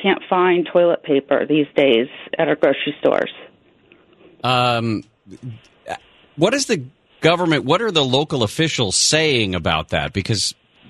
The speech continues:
Speaker 2: we, they've been telling us in California, "Listen, a run on the stuff like toilet paper and bottle,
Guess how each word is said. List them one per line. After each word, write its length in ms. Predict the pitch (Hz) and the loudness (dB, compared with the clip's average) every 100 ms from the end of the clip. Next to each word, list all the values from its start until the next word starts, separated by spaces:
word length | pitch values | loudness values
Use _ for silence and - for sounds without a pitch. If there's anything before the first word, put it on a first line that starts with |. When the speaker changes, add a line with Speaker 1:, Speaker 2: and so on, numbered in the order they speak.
| 117 101 | -20 -6
Speaker 2:
we, 160 | 127 180 | -2 0
they've 200 | - 190 | 0 0
been 120 | 202 | 2
telling 400 | - 190 165 131 | 2 2 2 2
us 260 | 147 143 - | 2 0 0
in 160 | 117 | -2
California, 800 | 98 135 113 101 156 151 113 95 | 0 2 0 -2 0 2 2 0
"Listen, 340 | - 131 - 101 | 0 -2 0 0
a 80 | 95 | 0
run 400 | 95 139 160 143 | 2 2 2 2
on 200 | 120 113 | 2 0
the 120 | 110 | -2
stuff 400 | - - 143 - | -2 0 -2 -2
like 180 | 113 98 | -4 -2
toilet 320 | 147 143 127 | 0 0 0
paper 240 | 127 117 | 0 0
and 180 | 107 90 | -2 -2
bottle, 380 | 120 123 123 | 0 0 0